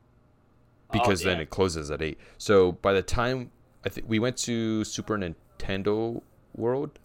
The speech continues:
Speaker 2: Land, um, whichever it is. And by the time we were done with that, we went back out to the park, and we were gonna go get in line for something else, and it was closed. Like, there, they didn't let any more people in line.
Speaker 1: That's
Speaker 2: But it was,
Speaker 1: weird.
Speaker 2: but it was still, like, seven. It wasn't even closing time yet.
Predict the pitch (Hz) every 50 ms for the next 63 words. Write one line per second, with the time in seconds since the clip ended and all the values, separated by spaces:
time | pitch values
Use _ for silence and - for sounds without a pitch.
0 | - - 90 101 113 131 143 147 151 - _ _ _ - - - - - _ _
1 | - - - 87 82 80 80 78 - - - 87 82 85 90 - - 90 98 101
2 | 98 101 107 113 - - - - _ _ _ _ _ _ _ _ _ _ _ -
3 | - - 90 92 87 85 - - 113 113 110 110 92 87 78 92 85 78 - -
4 | 90 82 76 71 - - _ _ _ _ _ - 90 92 92 95 98 87 80 87
5 | 82 82 - 82 80 - - - - - - - - 98 80 73 71 - - -
6 | - _ _ _ _ - 85 82 85 82 85 82 85 80 80 76 82 80 78 82
7 | 80 78 73 73 76 78 85 85 - - 80 - 82 78 - - 76 76 92 117
8 | 135 - - - - - _ _ _ _ _ _ _ - 90 85 80 73 73 -
9 | - - - 71 67 69 67 65 71 - - 82 80 78 73 - _ _ _ -
10 | - 82 80 85 78 76 80 80 80 78 76 73 71 71 71 71 - - 78 -
11 | - 69 69 69 69 73 80 85 80 69 - 160 190 - 82 82 82 147 196 -
12 | - 117 95 90 - 85 85 87 90 85 - - - 98 87 82 78 73 73 -
13 | - - - 82 80 71 67 65 69 71 76 73 73 71 71 71 67 69 67 64
14 | - 76 80 76 76 67 - 67 60 57 52 55 -